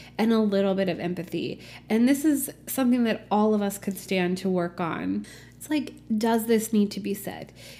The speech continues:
Is this helpful? Is this productive? Is this kind? Is this even funny if you're a comedian? Because the joke wasn't even funny. G I Jane is, like, so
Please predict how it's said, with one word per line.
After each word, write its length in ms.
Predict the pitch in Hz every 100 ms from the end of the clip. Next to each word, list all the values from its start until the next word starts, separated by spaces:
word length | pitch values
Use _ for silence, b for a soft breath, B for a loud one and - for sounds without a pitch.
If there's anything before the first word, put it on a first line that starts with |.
| B -
Is 240 | 254 240
this 220 | 254 247
helpful? 580 | - 208 208 - 214 214 226
Is 180 | 220
this 160 | 233 233
productive? 720 | - 233 208 196 - 208 196 -
Is 240 | 233 226
this 260 | 233 226 -
kind? 880 | - 214 202 196 190 196 196 208 B B B B -
Is 180 | 294 285
this 240 | 339 311 -
even 340 | 247 220 214
funny 720 | 190 - - 240 269 185 165 190
if 140 | 214
you're 140 | 226
a 60 | 214
comedian? 520 | - 226 233 226 208
Because 240 | 226 285 269
the 100 | 294
joke 380 | - 349 339
wasn't 280 | 330 330 330
even 220 | 330 320
funny. 500 | 302 - 269 277 226
G 220 | 185 220 240
I 140 | 294
Jane 260 | 294 302 294
is, 160 | 285
like, 240 | 240 214 - -
so 680 | - - - 190 190 226 220